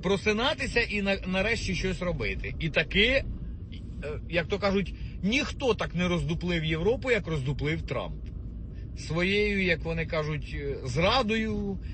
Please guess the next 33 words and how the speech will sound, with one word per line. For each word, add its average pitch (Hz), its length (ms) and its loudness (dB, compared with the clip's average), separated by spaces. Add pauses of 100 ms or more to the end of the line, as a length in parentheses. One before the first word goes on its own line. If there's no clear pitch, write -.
(140)
чи 151 160 -2
як 156 260 2
так. 131 360 -4
Навіть 196 420 2
один 185 440 4
з 147 60 -2
депутатів 170 720 0
під 135 140 -4
час 143 180 -2
Мюнхенської 143 580 -4
конференції 175 680 -2
заявив, 190 420 2
що, 165 260 -2 (540)
е, 151 260 0 (420)
«Ми 196 160 4
думали, 190 380 4
що - 160 -2
Європа 180 380 2
нам 170 180 0
союзник, 226 560 0
а 160 400 0
нам, 180 440 0 (220)
о, 170 220 6
Європа, 143 640 2
Америка 151 340 2
нам 147 160 -4
союзник, 220 460 -2
а 156 80 0
виявилося, 180 520 0
що 160 160 -2
Америка 151 360 -2
нам 143 240 -2
ворог». 90 240 -4